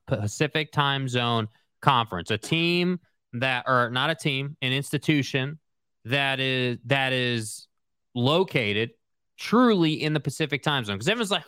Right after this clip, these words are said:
"Oh, well, wait, the Arizona schools, Arizona and A S U, they're Pacific time zone part of the year."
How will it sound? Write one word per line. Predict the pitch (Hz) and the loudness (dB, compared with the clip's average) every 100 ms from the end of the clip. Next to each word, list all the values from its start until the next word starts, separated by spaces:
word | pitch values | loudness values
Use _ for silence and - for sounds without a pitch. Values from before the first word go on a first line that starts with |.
| 294 | 4
"Oh, | 330 269 | 6 6
well, | 226 214 240 | 4 2 2
wait, | 294 190 | 2 2
the | 208 | -2
Arizona | 262 269 247 294 254 | 0 0 0 0 -2
schools, | - 131 76 - | -4 -8 -8 -4
Arizona | 226 262 233 254 240 | 0 2 2 0 2
and | |
A | 247 226 | 0 0
S | 226 | 0
U, | 277 147 - _ _ _ _ _ 143 | 0 0 -2 _ _ _ _ _ 0
they're | 247 | 2
Pacific | 294 330 294 214 - | 2 0 0 -2 0
time | 190 156 | 2 2
zone | 147 151 143 | 0 0 4
part | 151 139 | 4 4
of | |
the | 123 | 2
year." | 143 185 | 0 -2